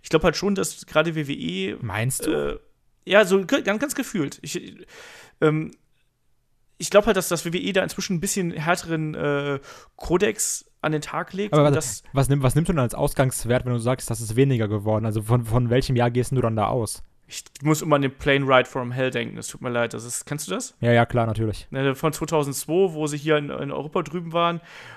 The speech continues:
Speaker 1: und, äh, und wo sich, äh, Kurt Hennig mit, ähm, mit Brock Lesnar geprügelt hat, wo es irgendwelche, ähm, äh, Streiche innerhalb der Geschichte gab, wo sich Vince McMahon noch mit eingemischt hat und ich weiß nicht was.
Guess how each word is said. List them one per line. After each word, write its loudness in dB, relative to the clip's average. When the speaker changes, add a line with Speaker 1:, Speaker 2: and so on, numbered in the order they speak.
Speaker 1:
und, 0
äh, 4
und 0
wo 2
sich, -4
äh, 0
Kurt 2
Hennig 0
mit, -2
ähm, -4
mit -6
Brock 4
Lesnar 2
geprügelt -4
hat, 0
wo -6
es -8
irgendwelche, -2
ähm, -4
äh, 4
Streiche 4
innerhalb -2
der -4
Geschichte -10
gab, 0
wo -6
sich -8
Vince -2
McMahon 0
noch -2
mit -2
eingemischt -2
hat -2
und -10
ich -10
weiß -2
nicht -10
was. -6